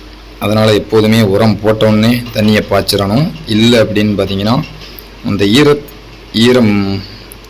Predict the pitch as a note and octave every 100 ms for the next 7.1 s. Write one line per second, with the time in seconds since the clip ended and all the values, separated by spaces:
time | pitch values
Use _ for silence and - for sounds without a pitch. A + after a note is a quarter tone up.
0 | - - A2 C#3 C#3 C3 G#2 A2 A#2+ G2+
1 | - G2 G#2+ G#2+ G2+ G2 A2 - - -
2 | - - - - A2 A2 G#2 G#2 G#2 G2
3 | G2+ A#2 G#2 G#2 G2+ G2 G2 C3 E3+ -
4 | G#2 A2 G2+ F#2+ - - A2 B2 C3 C3+
5 | C#3 F3+ - - - - G#2+ A2+ A#2+ A2
6 | G#2 G#2 B2 D#3 - - - G#2 G2+ G2